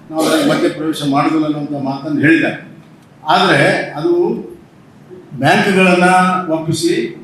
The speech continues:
ಅದಕ್ಕೆ ಸ್ಪಷ್ಟವಾದಂಥ ಸರ್ಕ್ಯುಲರ್ ಬಂದಾಗ ಕೃಷಿ ಸಾಲಕ್ಕೆ ಸಿಬಿಲಿನ ಒಂದು ರೇಟಿಂಗ್ಸನ್ನು ಅವಶ್ಯಕತೆ ಇಲ್ಲ ಅನ್ನುವಂಥ ತೀರ್ಮಾನ ಮಾಡ್ಸಕ್ಕೆ ನಾ ಎಲ್ಲ ರೀತಿಯ ಪ್ರಯತ್ನಗಳನ್ನು ನಾನು ಖಂಡಿತವಾಗ್ಲೂ ಮಾಡ್ತೇನೆ ಅನ್ನೋಂಥ ಮಾತನ್ನ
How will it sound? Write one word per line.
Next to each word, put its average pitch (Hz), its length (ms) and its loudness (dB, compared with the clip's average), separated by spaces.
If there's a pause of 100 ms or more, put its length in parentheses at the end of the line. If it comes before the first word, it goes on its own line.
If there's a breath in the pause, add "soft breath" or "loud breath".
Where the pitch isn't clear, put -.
(220)
ಅದಕ್ಕೆ 147 180 -6
ಸ್ಪಷ್ಟವಾದಂಥ 165 840 -4
ಸರ್ಕ್ಯುಲರ್ 147 340 -4
ಬಂದಾಗ 151 400 -2 (720)
ಕೃಷಿ 175 400 -2
ಸಾಲಕ್ಕೆ 175 600 0
ಸಿಬಿಲಿನ 170 520 0 (840)
ಒಂದು 139 160 -2
ರೇಟಿಂಗ್ಸನ್ನು 165 920 2 (220)
ಅವಶ್ಯಕತೆ 190 460 0
ಇಲ್ಲ 170 240 4 (840)
ಅನ್ನುವಂಥ 160 380 4 (160)
ತೀರ್ಮಾನ 170 320 2 (580)
ಮಾಡ್ಸಕ್ಕೆ 151 380 0
ನಾ 147 80 0
ಎಲ್ಲ 156 260 2
ರೀತಿಯ 151 280 -4
ಪ್ರಯತ್ನಗಳನ್ನು 143 960 -4 (240)
ನಾನು 135 180 -10
ಖಂಡಿತವಾಗ್ಲೂ 131 480 -8 (120)
ಮಾಡ್ತೇನೆ 160 380 2
ಅನ್ನೋಂಥ 139 300 0 (100)
ಮಾತನ್ನ 127 340 -2